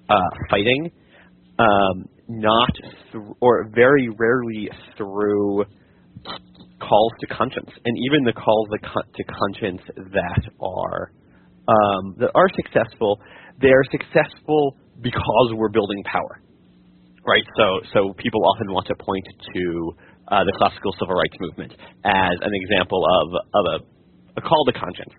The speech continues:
The, um, but even, but even there, um, the Black freedom struggle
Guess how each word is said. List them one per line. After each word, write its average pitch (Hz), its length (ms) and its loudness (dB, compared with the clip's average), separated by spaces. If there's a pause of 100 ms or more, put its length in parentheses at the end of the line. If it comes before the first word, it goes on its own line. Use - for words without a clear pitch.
The, 95 240 -4 (600)
um, 98 440 -2 (1200)
but 139 100 4
even, 151 380 2 (120)
but 123 100 -2
even 113 380 -6
there, 120 500 4 (1800)
um, 95 440 0 (1120)
the 127 100 -4
Black 135 280 4
freedom 214 280 0
struggle 101 420 0